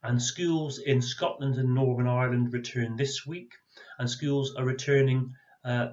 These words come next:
are opening again to all children in England and Wales next week.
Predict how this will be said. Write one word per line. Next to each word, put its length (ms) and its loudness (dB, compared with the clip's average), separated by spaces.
are 140 0
opening 380 2
again 280 0
to 120 0
all 260 4
children 760 0
in 80 -2
England 340 2
and 140 0
Wales 400 0
next 420 -4
week. 300 -14